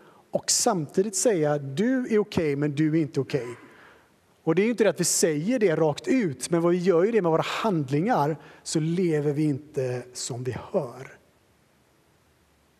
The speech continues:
Och så står det så här i vers åtta: "Om ni uppfyller den kungliga lagen enligt skriften, 'Du ska älska din nästa som dig själv',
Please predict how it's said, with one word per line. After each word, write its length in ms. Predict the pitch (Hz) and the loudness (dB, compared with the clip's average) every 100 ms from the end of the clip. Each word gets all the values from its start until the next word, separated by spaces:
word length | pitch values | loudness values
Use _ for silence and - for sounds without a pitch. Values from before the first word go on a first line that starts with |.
| _ _ _ _ _ _ _ _ _ _ _ _ _ _ _ _ _ _ _ _ _ _ _ _ - - _ | _ _ _ _ _ _ _ _ _ _ _ _ _ _ _ _ _ _ _ _ _ _ _ _ -20 -20 _
Och 100 | - | -4
så 60 | - | -2
står 200 | - 170 | 6 6
det 60 | 143 | 8
så 120 | 151 | 6
här 200 | 131 131 | 4 4
i 260 | 127 117 113 - - | 2 0 -4 -18 -6
vers 200 | 151 135 | -2 0
åtta: 380 | 151 - - 110 - _ _ _ _ - | 0 -2 -8 -10 -10 _ _ _ _ 2
"Om 380 | 190 214 208 196 | 2 4 2 4
ni 200 | 170 160 | 4 4
uppfyller 540 | 180 - - 156 135 | 2 0 -2 0 2
den 220 | 139 139 | 2 0
kungliga 580 | - - 180 131 123 127 | -2 0 0 0 0 2
lagen 680 | 135 139 123 120 123 160 147 | 4 4 2 0 0 0 2
enligt 240 | 143 135 | 0 0
skriften, 460 | - - 123 - 120 | -2 -2 -4 -6 -6
'Du 100 | 123 | -4
ska 160 | - - | -4 -2
älska 460 | 185 143 - 147 | -2 -2 -2 -2
din 140 | 131 135 | -2 -2
nästa 320 | 139 - 117 | -2 -6 -8
som 240 | - 113 | -8 -8
dig 100 | 117 | -10
själv', 280 | - 131 | -4 -4